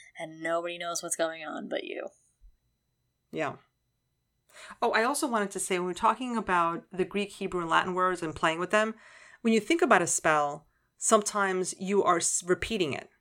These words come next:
Speaker 1: Yes.
Speaker 2: And that in itself is just kind of getting you into a trance-like state. So sometimes if you say the words in a weird way, and like you said, get it weirder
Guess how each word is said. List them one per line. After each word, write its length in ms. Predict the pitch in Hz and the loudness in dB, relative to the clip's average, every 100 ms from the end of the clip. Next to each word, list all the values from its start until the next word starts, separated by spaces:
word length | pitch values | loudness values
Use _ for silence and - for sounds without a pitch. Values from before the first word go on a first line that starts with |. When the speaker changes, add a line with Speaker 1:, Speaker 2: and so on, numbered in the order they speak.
| _ | _
Speaker 1:
Yes. 520 | - 156 - - - - | -6 -6 -4 -6 -6 0
Speaker 2:
And 400 | 185 185 180 170 | 2 4 2 2
that 180 | 202 226 | 4 6
in 100 | 208 | 4
itself 520 | 180 - 262 240 170 | 2 4 6 6 4
is 140 | 175 | 0
just 220 | - 185 - | -2 -2 -2
kind 200 | 190 170 | -6 -6
of 120 | 165 | -2
getting 280 | 180 196 208 | 0 2 2
you 120 | 196 | 2
into 220 | 190 - | 0 -2
a 40 | |
trance-like 640 | 170 - 170 160 - 143 - | -4 -4 -4 -4 -4 -4 -6
state. 380 | - 139 - _ - - - | -4 -4 -6 _ -20 -20 -6
So 160 | - 202 | 2 4
sometimes 480 | - 233 370 370 | 4 2 2 0
if 100 | 277 | 0
you 80 | 208 | 0
say 260 | 196 196 190 | 2 6 6
the 120 | 214 | 6
words 460 | 180 180 170 170 - | 4 4 4 2 -2
in 180 | 180 | -2
a 80 | 165 | 0
weird 400 | 165 170 170 165 | 0 2 2 2
way, 180 | 160 151 | 0 0
and 120 | 151 | -2
like 160 | 160 170 | -4 -4
you 80 | 170 | -4
said, 380 | - 180 139 | 2 2 0
get 140 | 139 156 | 0 0
it 140 | 151 | 0
weirder 440 | 151 160 156 160 | -2 0 2 2